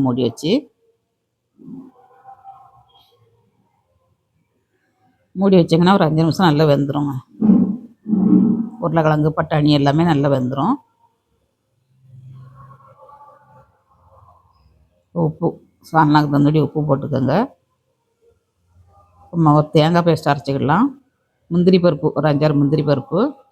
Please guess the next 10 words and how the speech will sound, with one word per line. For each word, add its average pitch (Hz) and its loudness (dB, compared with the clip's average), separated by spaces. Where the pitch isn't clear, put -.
சோம்பு, 165 0
ஒரு 156 0
அரை 151 0
ஸ்பூன் 160 0
சோம்பு, 147 2
தேங்காய், 156 2
ஒரு 160 -4
அஞ்சு 143 -4
ஸ்பூன் 160 -8
தேங்காய்ங்க. 127 0